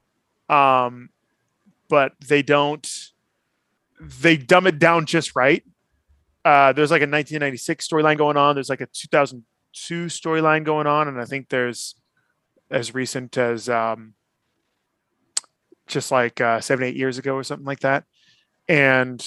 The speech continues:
what they do is they, like, have a t-, in between scenes, they, it's a novel idea. They put up the date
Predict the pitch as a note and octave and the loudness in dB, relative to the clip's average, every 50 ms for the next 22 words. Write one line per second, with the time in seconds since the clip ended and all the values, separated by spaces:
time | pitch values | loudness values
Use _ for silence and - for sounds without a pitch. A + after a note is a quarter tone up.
0 | - - - - F#3 E3 F3 D#3 C#3+ E3 E3+ D#3+ D3 B2+ C#3 C3 B2+ B2+ B2 - | -14 -4 0 2 4 6 6 6 6 6 6 6 6 4 4 4 4 2 2 0
1 | _ - _ _ _ _ _ _ _ - B2 C#3+ C#3 C3 - - D3+ D#3 - _ | _ -20 _ _ _ _ _ _ _ -6 -4 -2 -2 -4 -4 -10 -10 -10 -12 _
2 | _ _ _ _ _ - G#3 F#3+ E3+ D#3+ D#3+ - - E3+ D#3+ D3 C3+ - - D#3 | _ _ _ _ _ -2 -2 0 2 2 0 0 0 -2 -2 -2 -2 -2 -2 0
3 | D3+ C#3+ C#3 C3 A#2 A2 B2+ B2+ A#2+ A#2+ A#2+ _ _ _ _ _ _ _ _ _ | 0 0 0 -4 -6 -2 0 0 0 0 -4 _ _ _ _ _ _ _ _ _
4 | _ _ _ _ _ _ _ _ _ _ _ _ _ _ _ _ - - C#3 - | _ _ _ _ _ _ _ _ _ _ _ _ _ _ _ _ -12 -10 -4 -2
5 | D3+ D3+ D#3 D#3+ D#3 D3+ D3 C#3 C3+ D3+ C#3+ A#2 A#2 A2+ - - - F#3 D#3+ C#3 | 2 4 6 6 6 8 6 6 6 6 4 2 0 -4 -4 0 2 4 4 2
6 | - - B2 A#2 C#3+ C3 A2 | 2 -2 -2 0 0 0 0